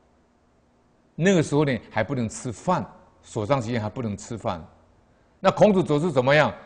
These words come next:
孔子就问宰我说：“啊，你还没有三年就要，要改饭吃，吃饭，啊，要穿丝绸的衣服。”他说：“你这样能安吗？”宰我说：“呃，可以啊，我可以安啊。”孔子说啊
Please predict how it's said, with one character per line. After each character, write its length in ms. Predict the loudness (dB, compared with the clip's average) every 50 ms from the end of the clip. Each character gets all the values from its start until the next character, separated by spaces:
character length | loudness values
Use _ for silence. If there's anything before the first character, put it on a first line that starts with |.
| -20 -10 0
孔 180 | 2 2 2
子 80 | 2 0
就 80 | 0 0
问 220 | 0 0 0 2
宰 220 | 4 6 6 6
我 120 | 4 2 -2
说 240 | -2 -2 -4 -4 -6 -10 -20 -20 _ -2
：“啊， 100 | 0 0
你 240 | 0 2 0 -2 0
还 160 | 2 2 2
没 80 | 4 4
有 80 | 2
三 180 | 4 6 4 4
年 220 | 4 2 -2 -2
就 140 | 0 0 2
要， 200 | 4 2 2 0 -4 -10 -20 -20 _ _ _
要 120 | 0 0 2
改 200 | 4 2 0 2
饭 260 | 2 2 0 0 -2
吃， 480 | -6 -10 -6 -4 -2 0 0 -2 -4 -6 -12 -20 _ _ _ _ _
吃 180 | -12 -8 -8 -8
饭， 340 | -6 2 2 2 2 2 -6 -12 -18 -20 -20 _ _ _ _ _ _ _
啊， 140 | -10 -10 -10 -10 -4
要 120 | 2 2 2
穿 280 | 2 4 2 2 2 2
丝 260 | 0 -2 -4 -2 -2
绸 160 | -2 -2 -2
的 140 | -2 -2 -2
衣 160 | -2 -4 -4
服。” 220 | -4 -6 -10 -12 -10 -8
他 80 | -8 -4
说 140 | -2 -2 -2
：“你 60 | -2 -4
这 160 | -2 0 0
样 100 | 0 0
能 180 | -2 -4 -6 -8 -12 -16 -4
安 180 | 0 2 2 2
吗？” 420 | 2 2 2 2 2 2 0 -4 -12 -18 -8
宰 180 | -2 0 2 2
我 160 | 2 -2 -4
说 240 | -8 -8 -10 -10 -10 -12
：“呃， 60 | -12
可 200 | -8 -2 0 0
以 100 | 2 0 0
啊， 40 |
我 120 | -2 -4 -6
可 120 | -4 -4
以 40 | -4
安 260 | -2 -2 -2 -2 -4
啊。” 100 | -6 -10 -12 -18 -20 _ _ _ _ _ _ _ _ _ _ _ _ _ _ _ _ _ _ _ _ _ _ _ _ _ _ _ _ _ _ _ _ _ _ _ _ -20 _
孔 180 | -6 -6 -4 -4
子 140 | -2 -4 -4
说 240 | -2 -2 0 0 0
啊 240 | 0 -2 -4 -10